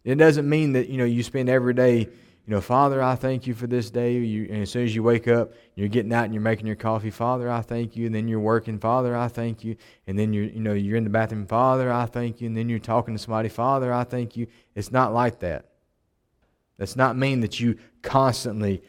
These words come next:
twenty-four hours a day, you can't talk to anybody 'cause you gotta pray. You can't think about this, you can't do your job 'cause you gotta pray. No, it's the, it's the heart of saying, "Father, I thank you for this day." You know, and you, you know, you pray a little bit,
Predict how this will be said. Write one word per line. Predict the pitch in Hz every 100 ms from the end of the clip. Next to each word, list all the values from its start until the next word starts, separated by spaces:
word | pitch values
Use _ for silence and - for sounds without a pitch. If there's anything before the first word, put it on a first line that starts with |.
| _
twenty-four | - 131 135 - 123
hours | 120 117 107
a | 110
day, | 107
you | 95 107
can't | - 113
talk | 117 123 117
to |
anybody | 123 117 120 120
'cause | 110 98
you |
gotta | 104 107
pray. | 104 101 90 - - _
You | 95
can't | - 110 98
think | - 117
about | 113 113 113
this, | 120 120
you | -
can't | 117
do | 117
your | 110
job | 104 117 113
'cause | 107 101
you |
gotta | 104 107
pray. | 107 101 87 - _ _ -
No, | 123 123
it's | 139 139
the, | - 110 - -
it's | 127 -
the | 120
heart | - 147 165 143
of | 127
saying, | 135 120
"Father, | 101 151 185 139
I | 131 117
thank | - 107 98
you |
for | 90 92
this | 85 85
day." | - 87 80 82 _ _ _ _ _ _ _ _ _ _ _ _ _ -
You |
know, | 104 104
and | 104
you, | 110 101 _ _ _
you | 107
know, |
you | 107 113 - _
pray | - 208
a | 135
little | 107
bit, | 92 92 80